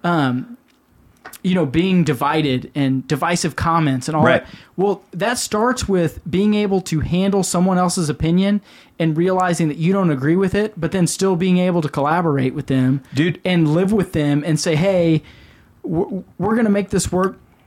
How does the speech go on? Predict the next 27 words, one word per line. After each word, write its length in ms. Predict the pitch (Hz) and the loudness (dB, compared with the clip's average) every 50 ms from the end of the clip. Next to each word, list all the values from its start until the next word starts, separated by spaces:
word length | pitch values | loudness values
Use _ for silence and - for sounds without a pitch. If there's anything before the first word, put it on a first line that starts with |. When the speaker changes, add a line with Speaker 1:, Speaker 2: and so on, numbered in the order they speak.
| _ _ | _ _
Speaker 1:
you 100 | 185 185 | -2 0
know, 100 | 180 165 | 0 0
regardless, 680 | 147 156 151 131 - 147 147 165 185 196 208 214 208 | 0 0 0 0 0 0 0 0 0 0 0 -2 -2
because 320 | - - 190 - 208 196 196 | -4 -4 -4 -2 0 0 0
if 160 | 196 190 - | -2 0 0
not, 400 | 156 151 165 190 208 214 - 190 | 0 2 2 2 0 0 0 0
literally 360 | 175 190 208 214 214 196 185 | 0 0 0 2 2 2 2
what 200 | 160 170 175 160 | 2 2 2 2
happens? 540 | 165 180 190 190 180 - 131 139 143 - - _ _ _ _ _ | 0 0 0 0 -2 -4 -6 -8 -10 -12 -18 _ _ _ _ _
It's 120 | 185 160 - | -4 -2 -2
a 40 | 180 | -4
fifty-fifty 680 | - - 226 - - 226 202 - - 208 185 - 185 160 | -2 -2 -4 -2 0 -2 -2 0 -2 -4 -2 0 0 0
divide, 640 | 147 143 120 165 190 208 175 135 131 131 139 147 - - - - - - | 0 0 0 0 0 0 0 0 0 0 -2 -4 -6 -14 -20 -20 -2 2
and 80 | 120 | 2
Speaker 2:
Yep. 80 | 120 180 | 2 4
Speaker 1:
the 80 | 185 190 | 2 2
only 380 | 190 196 196 185 180 190 196 | 0 0 0 0 0 -2 -2
answer 240 | 214 214 - - 165 | -2 -2 0 0 0
is 100 | 143 - | 0 0
killing 340 | - - - 226 202 170 143 | -2 0 0 2 2 2 2
each 220 | 131 120 123 - 143 | 2 0 0 -2 -4
other. 300 | 131 131 - - - - _ - | -4 -4 -4 -10 -16 -10 _ 2
Speaker 2:
Right. 240 | 135 147 - - | 2 2 2 2
Speaker 1:
Like, 160 | 180 175 - - | 0 -2 -2 0
that's 220 | 240 247 240 - | -2 -2 -2 0
the 160 | - 240 196 | 0 0 2
only, 480 | - 202 214 226 220 214 196 180 156 | 2 0 2 2 2 4 2 2 0